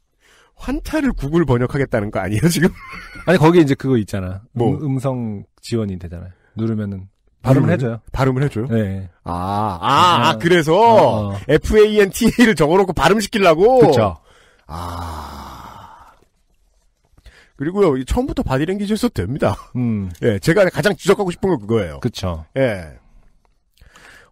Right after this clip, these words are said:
Speaker 1: 호주에선 환타를 어떻게 발음할까요?
Speaker 2: 그쵸. 사실 저도,
Speaker 1: 아직도 궁금합니다.
Speaker 2: 예, 정답을 모르겠어요, 저도.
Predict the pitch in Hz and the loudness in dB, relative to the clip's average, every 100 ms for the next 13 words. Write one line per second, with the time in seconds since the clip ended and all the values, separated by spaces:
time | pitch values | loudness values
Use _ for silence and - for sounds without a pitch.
0 | - 127 107 92 147 156 196 - 190 185 | -4 -2 -2 -4 -6 -8 -12 -8 -6 -6
1 | 147 - 226 220 233 226 156 127 143 113 | -8 -8 -4 -2 0 -2 0 2 2 -2
2 | - - - - 104 - 185 262 170 190 | -8 -12 -10 -8 -8 -4 -2 0 2 4
3 | 170 208 - - 131 123 175 156 160 160 | 4 0 0 0 2 4 4 4 4 4
4 | 180 180 123 113 110 107 101 87 87 | 4 2 2 2 0 -2 -4 -4 -6